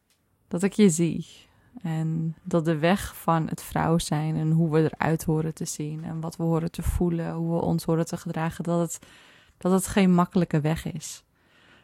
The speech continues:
En dat er af en toe inderdaad dingen omhoog komen. Maar kijk hoe je dat kan relativeren.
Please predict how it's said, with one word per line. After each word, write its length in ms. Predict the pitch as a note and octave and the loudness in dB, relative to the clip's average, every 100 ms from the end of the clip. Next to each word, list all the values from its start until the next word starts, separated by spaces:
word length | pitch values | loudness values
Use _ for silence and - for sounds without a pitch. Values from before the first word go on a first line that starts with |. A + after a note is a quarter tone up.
| _ - | _ -2
En 140 | F3 | 2
dat 140 | E3 | 2
er 120 | F#3+ - | 2 4
af 240 | F3 F3 | 4 4
en 80 | F#3 | 0
toe 360 | - E3 D#3 D#3 - - | 0 0 0 -4 -10 -2
inderdaad 880 | F3 E3+ D#3+ D#3+ D#3 D#3 - - - _ _ _ _ _ _ _ | 2 2 2 0 -2 -4 -10 -16 -20 _ _ _ _ _ _ _
dingen 440 | F3 F3+ F3 E3+ | 2 6 8 6
omhoog 580 | - D#3+ D3+ D#3+ E3+ - | 4 2 4 4 4 2
komen. 580 | - D#3+ D#3 D3+ D3 D#3 _ _ _ | -2 -2 -2 -2 -4 -8 _ _ _
Maar 200 | - F3 - | 2 2 2
kijk 300 | F#3+ F#3 G3 | 2 4 2
hoe 240 | F3+ F3+ | 2 4
je 60 | F3 | 4
dat 180 | E3 - | 4 0
kan 180 | - D#3+ | 0 0
relativeren. 1120 | E3 E3+ E3 E3 E3 - E3 D#3+ D#3+ D3+ | 2 2 0 -2 -4 -2 -2 0 -2 -4